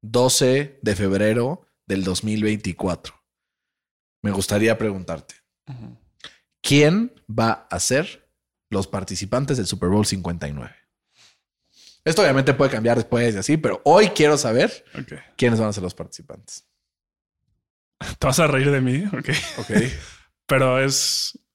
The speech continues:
Speaker 2: o sea, vi un curse que me parece muy, muy cagado. Del lado de la N F C, los Rams.
Speaker 1: Ok.
Speaker 2: Y de la A F C, los Steelers.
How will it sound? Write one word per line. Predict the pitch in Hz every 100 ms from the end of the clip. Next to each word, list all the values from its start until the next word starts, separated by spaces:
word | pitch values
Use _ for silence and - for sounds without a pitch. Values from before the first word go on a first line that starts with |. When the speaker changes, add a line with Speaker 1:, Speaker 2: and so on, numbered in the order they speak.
| _
Speaker 2:
o | -
sea, | 135
vi | 135 143
un | 139
curse | 135 131 123
que | 127
me | 117 -
parece | - - 123 110 - -
muy, | - 123 117 107 104 _ _
muy | - -
cagado. | - - _ _ - _ _ _ _ _ _ _ _ _ _ _ _ _
Del | 127 131
lado | 139 151 156
de | 127
la | 120
N | 123 131
F | -
C, | 131 196 226 _ -
los | 117
Rams. | 120 131 196 247 - - _ _ _
Speaker 1:
Ok. | 104 92 160 - _ _ _ _ _ -
Speaker 2:
Y | 131
de | 120
la | 123
A |
F | 123 127
C, | - 131 160 _ _ _ _ _ _ _ _ _ _ _ _ _ _ -
los | -
Steelers. | - - - - - -